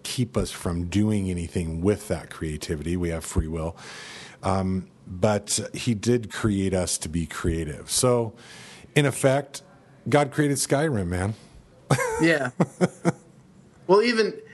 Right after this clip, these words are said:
Speaker 2: it's, it's amazing to me the fact that I have so many people tell me that they don't, they're not creative.
Speaker 1: Yeah.
Speaker 2: Every time I'll do something, I'll be writing or I'll be playing or I'll, I lead, uh,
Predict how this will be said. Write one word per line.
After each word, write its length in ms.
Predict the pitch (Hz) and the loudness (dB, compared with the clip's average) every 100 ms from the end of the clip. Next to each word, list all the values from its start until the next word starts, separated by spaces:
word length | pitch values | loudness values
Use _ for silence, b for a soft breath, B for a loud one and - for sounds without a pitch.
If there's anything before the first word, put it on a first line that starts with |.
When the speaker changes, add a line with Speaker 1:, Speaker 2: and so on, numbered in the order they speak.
| B | B
Speaker 2:
it's, 320 | 196 185 - | 4 4 2
it's 180 | 190 180 | 2 4
amazing 460 | 180 185 196 180 156 | 4 4 4 0 0
to 80 | |
me 380 | 160 147 139 131 | 2 4 4 2
the 180 | 110 139 | 4 2
fact 320 | - 151 143 | 6 2 4
that 180 | 143 123 | -2 2
I 100 | 139 | 4
have 140 | 147 | 4
so 120 | - 170 | 2 0
many 160 | 165 | 0
people 320 | 147 151 143 | -2 0 -2
tell 220 | 135 151 151 | 2 2 4
me 280 | 147 135 123 | 2 2 2
that 400 | 127 123 120 - - - - - | 2 2 0 -6 -20 -20 -20 -10
they 240 | 127 151 | 2 4
don't, 280 | 151 151 - | 4 2 2
they're 180 | 147 147 | 2 4
not 260 | 147 151 147 | 4 2 2
creative. 720 | 156 135 123 110 - - - b b b b - | 0 2 2 -2 -4 -8 -10 b b b b 2
Speaker 1:
Yeah. 180 | 123 123 | 4 6
Speaker 2:
Every 200 | 175 202 | 4 4
time 400 | 190 180 170 160 | 2 2 -2 4
I'll 160 | 156 156 | 4 6
do 160 | 151 175 | 2 0
something, 420 | 175 165 165 156 | 2 2 2 4
I'll 180 | 143 131 | 2 2
be 240 | 135 127 | 0 0
writing 560 | 123 160 170 160 156 151 | 4 4 4 4 4 2
or 80 | 147 | 2
I'll 40 | |
be 140 | 123 120 | 0 -4
playing 640 | - 185 165 151 151 147 | 0 4 6 4 4 2
or 120 | 139 | 4
I'll, 240 | 139 143 B B - | 2 0 B B 2
I 140 | 170 | 4
lead, 580 | 160 151 160 170 160 143 - | 4 0 0 -2 -4 -8 -4
uh, 320 | 143 143 135 | 2 2 2